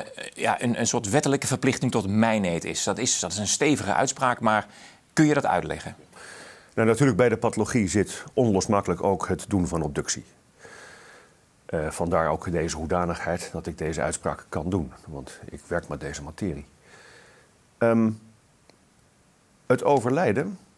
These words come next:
Speaker 2: ook al heeft iemand natuurlijk een, bijvoorbeeld een hartafwijking of iemand heeft een bepaalde tumor, maar dat betekent niet dat hij daar ook aan is overleden. En aan de buitenkant kun je dat niet zien.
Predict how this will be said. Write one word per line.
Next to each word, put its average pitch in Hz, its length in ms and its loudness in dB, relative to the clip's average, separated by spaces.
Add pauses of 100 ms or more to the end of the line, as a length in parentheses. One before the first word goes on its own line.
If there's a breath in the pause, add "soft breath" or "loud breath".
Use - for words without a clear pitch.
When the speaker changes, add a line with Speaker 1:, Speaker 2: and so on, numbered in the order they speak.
(720)
Speaker 2:
ook 117 160 0
al 107 120 0
heeft 131 240 0
iemand 98 320 2
natuurlijk 78 480 -4
een, 69 280 -10
bijvoorbeeld - 380 -10
een 135 60 -8
hartafwijking - 640 -10
of 85 140 -6
iemand 80 240 -8
heeft 101 220 -4
een 78 80 -6
bepaalde 73 440 -8
tumor, 76 340 -6 (1120 soft breath)
maar 104 120 -2
dat 110 120 -2
betekent 117 300 -2
niet 120 260 -2
dat 110 220 0
hij 113 100 -2
daar 104 180 2
ook 107 180 -2
aan 101 140 0
is 101 80 -2
overleden. 90 540 -2 (680 soft breath)
En 107 120 0
aan 104 100 2
de 98 60 0
buitenkant 101 520 -2
kun 123 140 0
je 117 60 2
dat 107 140 0
niet 101 160 -2
zien. 69 260 -6